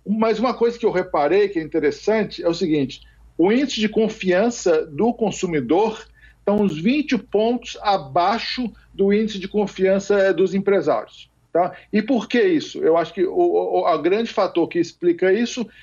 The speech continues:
é, a, o mercado de trabalho. O mercado de trabalho tá, é, bem, é, tá recuperando muito devagar. E teve outro problema recente, que foi a, a surpresa inflacionária, né?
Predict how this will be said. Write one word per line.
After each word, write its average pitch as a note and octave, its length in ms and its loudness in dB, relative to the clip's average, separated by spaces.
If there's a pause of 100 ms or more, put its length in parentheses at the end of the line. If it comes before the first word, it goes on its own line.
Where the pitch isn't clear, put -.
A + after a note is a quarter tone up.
(240)
é, G#3+ 380 2 (360)
a, G3 500 2
o G3 60 -2
mercado F#3+ 340 0
de - 80 -12
trabalho. E3+ 400 0 (440)
O C#3+ 80 -8
mercado E3 320 0
de - 80 -14
trabalho D#3 460 2
tá, D#3 480 2
é, D#3 340 2 (160)
bem, F3 360 2
é, D#3 320 2
tá E3 120 -4
recuperando F3 580 0
muito G#3 380 0
devagar. C#3+ 640 0 (460)
E F#3+ 80 -2
teve A3+ 280 2
outro A3 240 0
problema G3+ 440 2
recente, A3+ 960 -4 (260)
que A3 160 0
foi G3+ 540 2
a, F#3+ 580 2 (1000)
a D3 100 0
surpresa G#3 480 0
inflacionária, G3+ 720 0
né? F3+ 220 0